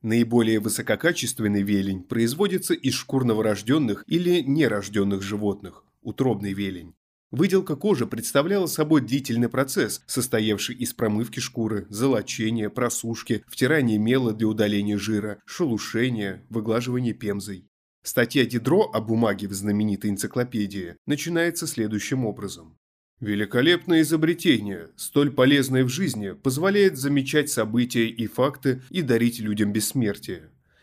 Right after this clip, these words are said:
И хоть бумага так прекрасна в силу своей пользы, изготовляется она из простейших природных материалов, негодных ни на что другое. Природного происхождения субстанция бродит в чанах,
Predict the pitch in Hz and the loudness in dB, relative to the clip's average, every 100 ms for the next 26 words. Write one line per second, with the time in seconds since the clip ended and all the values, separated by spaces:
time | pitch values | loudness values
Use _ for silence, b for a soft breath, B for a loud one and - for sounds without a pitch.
0 | _ 123 110 117 104 107 107 107 104 95 | _ -12 -4 -2 -2 0 0 0 -2 -6
1 | _ - 131 113 - 110 117 110 - 104 | _ -2 -2 -2 -4 -4 -2 -2 -2 -6
2 | - 117 104 - 104 101 - 160 104 104 | -4 -4 -4 -2 -2 -2 0 0 0 -6
3 | 85 b - 151 156 156 170 190 185 170 | -14 b -6 -2 -2 2 2 4 2 2
4 | 165 156 160 - 123 - 117 - 127 123 | 0 2 0 0 -4 -2 -2 0 0 0
5 | 127 - 117 110 107 107 104 117 113 135 | -2 -4 -2 0 0 -2 -2 -4 -2 -2
6 | 147 104 92 - b - 131 107 107 104 | 0 -2 -4 -14 b -2 0 0 0 0
7 | 113 110 107 104 101 - 104 98 107 107 | -2 -6 -6 -4 -4 -4 -8 -6 -4 -2
8 | 95 85 82 _ _ _ 110 131 180 185 | -4 -6 -16 _ _ _ 2 4 4 2
9 | 180 175 165 147 151 131 147 147 139 156 | 0 2 4 4 2 2 4 4 2 -2
10 | 131 - 196 113 - 104 101 170 151 165 | -6 2 2 2 -2 -4 0 0 0 -2
11 | - - 110 113 104 | -4 -2 0 0 -4